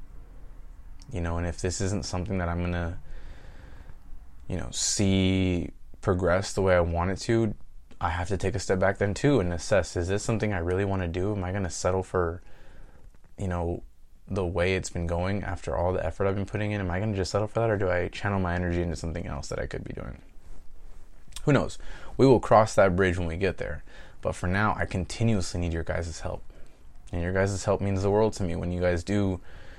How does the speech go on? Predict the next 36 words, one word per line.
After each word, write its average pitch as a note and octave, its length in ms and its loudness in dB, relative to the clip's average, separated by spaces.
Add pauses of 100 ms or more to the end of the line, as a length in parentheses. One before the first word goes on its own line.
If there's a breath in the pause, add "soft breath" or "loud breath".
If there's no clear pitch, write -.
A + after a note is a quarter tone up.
(360 loud breath)
you E2 80 -4
know, D2 320 -4
help - 240 -2
promote F#2 420 -2
these F#2 320 2
episodes E2 600 -2
and F2 120 -4
this E2 140 -6
whole F2+ 440 0 (140)
channel F2+ 500 -2
and E2+ 160 -4
podcast - 800 -2
and E2+ 400 -6 (400)
everything F#2+ 340 2
like E2 180 -6
that. E2+ 280 0 (1400 loud breath)
And A#2 100 4
now A#2+ 120 6
that B2 100 12
I'm A2 160 8
back A2 260 6
to G#2+ 140 2
posting G#2+ 480 4
and F#2 100 0
hopefully G2+ 360 2
back G2 260 4
to G2+ 100 0
continuously G2 560 0
putting F#2+ 300 0
out F2+ 140 2
information F2+ 600 0
and E2+ 140 0
continuously F#2+ 540 -2
putting F2+ 280 0
out E2 200 -4
content, F#2 500 0